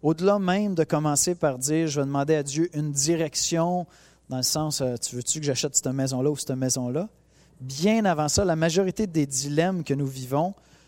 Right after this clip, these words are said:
se règlent à la lumière des préceptes de la parole de Dieu, qui sont des préceptes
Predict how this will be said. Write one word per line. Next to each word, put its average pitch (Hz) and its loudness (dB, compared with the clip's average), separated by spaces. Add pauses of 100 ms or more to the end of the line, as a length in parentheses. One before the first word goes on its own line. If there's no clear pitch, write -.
(140)
se - 2
règlent 170 2
à 151 2
la 151 2
lumière 160 0
des 151 -2
préceptes 156 0
de 135 -2
la 123 -2
parole 127 -2
de 131 -2
Dieu, 135 -8
qui 190 -8
sont 151 -6
des 151 -2
préceptes 160 -2